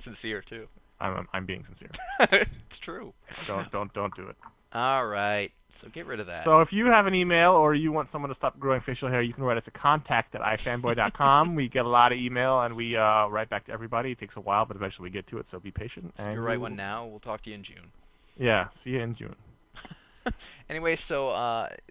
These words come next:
Speaker 1: we got our voicemail up and running. It was down for a lot of the week, so if you tried to call in and you got a, a, you got a, uh,
Speaker 2: Busy signal.
Speaker 1: uh, Ron apologizes, and that's part of his punishment.
Speaker 2: Yeah. Um, we're sorry. It was down until about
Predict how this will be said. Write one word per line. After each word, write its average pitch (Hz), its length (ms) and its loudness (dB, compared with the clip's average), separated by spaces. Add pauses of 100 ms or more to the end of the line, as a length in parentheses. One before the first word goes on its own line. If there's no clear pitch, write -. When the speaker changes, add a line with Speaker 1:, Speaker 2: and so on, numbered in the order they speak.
(160)
Speaker 1:
we 123 80 -12
got 131 120 0
our 127 60 0
voicemail 139 460 -4
up 139 100 -2
and 135 120 -10
running. 147 320 -6 (320)
It 123 120 -6
was 143 160 -10
down 123 460 2
for 151 80 -8
a 143 60 -4
lot 151 180 2
of 147 80 -8
the 147 80 -10
week, 151 240 -4
so 147 60 -6
if - 40 -12
you - 80 -12
tried 123 200 -4
to 123 80 -8
call 120 260 -6
in 120 80 -6
and 123 140 -10
you 101 40 -12
got 107 140 -2
a, 98 480 -6
a, - 20 -14 (400)
you 101 80 -14
got 92 140 -8
a, 92 160 -6
uh, 92 260 -10 (120)
Speaker 2:
Busy 113 260 -6
signal. 98 300 -6 (320)
Speaker 1:
uh, 101 160 -14
Ron 104 260 -4
apologizes, 107 760 -6
and 98 100 -18
that's 95 140 -16
part 98 200 -8
of 95 80 -14
his - 160 -18
punishment. - 380 -20 (460)
Speaker 2:
Yeah. 120 180 0 (180)
Um, 107 840 2 (100)
we're 120 140 -8
sorry. 113 340 4
It 107 60 -4
was 107 100 -10
down 110 300 2
until 101 340 -4 (180)
about 98 260 -8